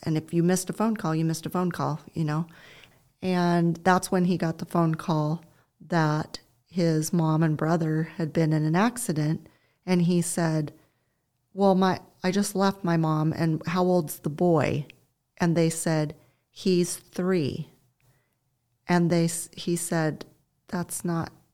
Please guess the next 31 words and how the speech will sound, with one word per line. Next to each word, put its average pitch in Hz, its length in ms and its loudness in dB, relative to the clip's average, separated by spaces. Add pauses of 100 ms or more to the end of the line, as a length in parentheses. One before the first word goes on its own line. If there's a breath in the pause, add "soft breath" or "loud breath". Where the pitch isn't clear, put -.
(120)
my, 156 480 -4 (840)
that's 170 280 -4
my, 175 200 2 (340)
that's 165 260 -6
my 160 120 0
son 147 480 -4 (180)
and 156 140 -2
my 147 140 -2
wife." 139 440 -4 (800)
And 175 100 0
what's, 175 180 2
I, 175 120 2 (120)
funny 175 340 2
is 147 160 -2
our 156 100 2
son 151 280 -4
was 156 200 -8 (140)
twenty-one 165 440 2
months, 147 280 -2
and 151 120 -2
they 151 80 -2
thought 151 220 -2
he 147 60 0
was 139 180 -4
three. 147 240 -6
He 151 120 -2
was 156 200 -6
a - 40 -10
very 156 340 0
big 147 240 -4
boy. - 240 -4